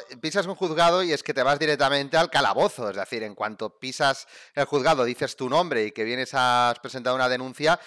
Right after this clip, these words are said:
te van a salir un montón de cargos a tu nombre, entre ellos toda la estafa que acabas de generar, recomendaciones de inversión, garantías de inversión,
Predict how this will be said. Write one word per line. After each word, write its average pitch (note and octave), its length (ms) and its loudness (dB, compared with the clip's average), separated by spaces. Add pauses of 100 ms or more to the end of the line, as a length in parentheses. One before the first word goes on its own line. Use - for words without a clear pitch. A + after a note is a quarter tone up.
(220)
te A#2+ 100 0
van A2+ 140 2
a B2 60 2
salir C3+ 300 -2
un C#3+ 80 -6
montón A2+ 280 -6
de A#2 100 -6
cargos B2 360 0
a B2+ 60 -8
tu A#2+ 120 -10
nombre, B2+ 280 -2
entre A#2 260 -2
ellos C#3 240 -4
toda B2 160 -2
la B2+ 160 2
estafa D3+ 420 0
que G#2 80 -6
acabas A2+ 280 -2
de A2+ 80 -4
generar, C#3+ 600 2 (100)
recomendaciones A2+ 600 -8
de A#2+ 80 -8
inversión, C3+ 640 -2
garantías A2 400 -2
de A#2+ 80 -12
inversión, C#3 540 -2